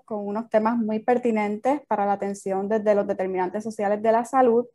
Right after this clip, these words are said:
Y hoy tendremos otro grupo de tres doctorandos y una doctoranda que nos compartirán sus trabajos.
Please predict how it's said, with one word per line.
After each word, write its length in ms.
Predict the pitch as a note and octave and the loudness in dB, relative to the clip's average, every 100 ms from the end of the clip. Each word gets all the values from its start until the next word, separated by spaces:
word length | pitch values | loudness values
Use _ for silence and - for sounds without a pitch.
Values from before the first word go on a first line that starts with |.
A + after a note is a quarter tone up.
| _ _ _ _ _ - | _ _ _ _ _ 4
Y 100 | C#4 | 6
hoy 80 | |
tendremos 500 | C#4+ D#4+ F4 F4 F#4 | 8 8 8 8 8
otro 260 | E4 C4+ C4+ | 6 4 4
grupo 580 | C4+ C4+ C4 C#4+ E4 F4+ | 4 2 2 4 2 0
de 440 | - G#3+ A3+ C4 D#4+ | -8 -4 -2 -2 -4
tres 180 | A3 G#3+ | -4 -4
doctorandos 640 | A3+ A#3 A#3+ G#3+ G#3 A3 | -4 0 0 2 0 -2
y 80 | C#4+ | -2
una 120 | G#3+ | -2
doctoranda 600 | G3+ G3+ G#3+ G#3 F#3+ A3+ | -2 0 0 2 2 -2
que 320 | C#4 B3+ D4 - | 0 2 2 2
nos 140 | B3 | -4
compartirán 600 | A#3+ A#3 A3+ A3 G#3+ G3+ | -4 0 2 2 0 -2
sus 200 | G#3 B3 | -2 -6
trabajos. 500 | - G#3 F3+ F#3+ G#3 | 2 4 6 4 -4